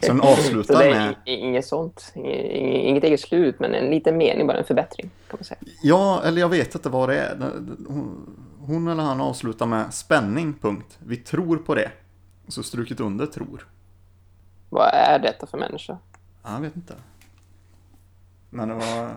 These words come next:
Speaker 1: Jag tyckte det var intressant att hitta. Det, man får ju något till att fu-, fundera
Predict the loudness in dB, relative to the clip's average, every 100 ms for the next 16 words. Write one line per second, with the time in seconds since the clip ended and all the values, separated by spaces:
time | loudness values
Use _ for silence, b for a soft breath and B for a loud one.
0 | -16 _ _ -20 -14 -10 -10 -6 -4 -4
1 | -6 -6 -8 -6 -12 -10 -14 -12 -10 -8
2 | -8 -12 -18 -20 b b b b b b
3 | _ -20 _ -20 -18 -8 -6 -4 -6 -12
4 | -10 -10 -10 -14 -18 -14 -12 -14 -10 -6
5 | -4 -4 -6 -14